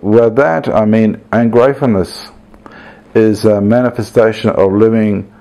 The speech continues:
not here and not now. Um, some people, gr-, ungratefulness is, is manifest by, uh, living in the past.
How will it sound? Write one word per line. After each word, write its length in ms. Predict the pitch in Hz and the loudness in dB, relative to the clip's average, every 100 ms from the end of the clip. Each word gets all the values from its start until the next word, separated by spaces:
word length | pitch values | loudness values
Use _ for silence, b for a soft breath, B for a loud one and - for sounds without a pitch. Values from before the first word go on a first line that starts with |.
| B _ - | B _ -6
not 340 | 104 117 120 - | 0 0 0 0
here 420 | 117 87 73 - - _ _ _ _ _ _ b b b _ - | 0 0 -4 -8 -20 _ _ _ _ _ _ b b b _ -6
and 160 | 98 98 | -2 0
not 180 | 95 | 0
now. 480 | 92 90 76 - - - _ _ _ B B B B - 98 | -2 -2 -4 -8 -18 -20 _ _ _ B B B B -6 -2
Um, 440 | 98 95 90 - B B B - - | 0 0 -2 -8 B B B -20 -18
some 320 | - 135 135 | -2 0 2
people, 720 | 143 131 135 131 - - - - _ | 0 2 0 0 -4 -8 -14 -14 _
gr-, 220 | - 415 - - | -6 -6 -6 -4
ungratefulness 1300 | 107 123 131 117 - - 113 104 101 98 95 92 - - | -2 0 -2 -4 -8 -4 0 0 0 -2 -2 -2 -8 -8
is, 160 | 101 98 - - | -6 -6 -10 -6
is 220 | 110 95 | -4 -2
manifest 760 | 101 113 113 107 113 104 - - B B B - | 0 0 -2 0 0 0 -4 -16 B B B 0
by, 480 | 113 113 107 107 104 | 2 4 2 0 -2
uh, 240 | - 98 | 0 0
living 640 | 95 107 123 120 110 104 - | 2 0 2 0 0 -4 -4
in 180 | 110 107 | 0 2
the 100 | 90 | 0
past. 800 | - - 110 90 76 - - | -4 -2 -2 -2 -6 -14 -20